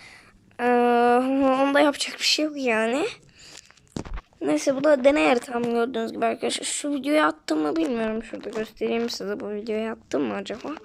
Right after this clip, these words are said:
Onu pek hatırlamıyorum. Ama malzeme, neyse arkadaşlar bunu boş verin. Malzemeleri tek tek size sayacağım. Ben ne yapıyorum? Neyse arkadaşlar malzemeleri size tek tek sayacağım ben eşyaları elime aldıkça aldıkça.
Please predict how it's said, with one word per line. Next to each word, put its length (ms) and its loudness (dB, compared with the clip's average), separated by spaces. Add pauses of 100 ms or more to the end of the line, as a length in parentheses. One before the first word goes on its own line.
(720)
Onu 120 -4
pek 160 0
hatırlamıyorum. 680 0 (340)
Ama 200 2
malzeme, 600 0 (140)
neyse 280 0
arkadaşlar 600 -2
bunu 200 -4
boş 240 0
verin. 340 -4 (480)
Malzemeleri 500 0
tek 300 -4
tek 180 -2
size 220 0
sayacağım. 640 -2 (1700)
Ben 140 -4
ne 140 2
yapıyorum? 460 -6 (840)
Neyse 220 -2
arkadaşlar 300 -4
malzemeleri 540 0
size 280 0
tek 240 -6
tek 200 -8
sayacağım 460 0
ben 180 -4
eşyaları 560 -4
elime 280 -2
aldıkça 560 -8
aldıkça. 400 -14